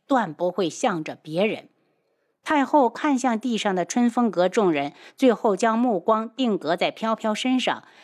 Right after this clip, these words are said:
将多年积攒的威势释放出来，不满的道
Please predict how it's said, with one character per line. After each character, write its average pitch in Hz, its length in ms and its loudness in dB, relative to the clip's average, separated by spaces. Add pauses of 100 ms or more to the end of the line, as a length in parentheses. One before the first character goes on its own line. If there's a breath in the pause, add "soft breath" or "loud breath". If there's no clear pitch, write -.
将 254 220 0
多 311 240 2
年 214 260 2
积 277 280 2
攒 147 280 -4
的 175 120 -2
威 247 260 -2
势 196 220 -4
释 240 320 0
放 175 260 -2
出 - 180 -6
来， 175 200 -4 (180)
不 247 140 2
满 143 340 -2
的 170 100 -4
道 175 360 -4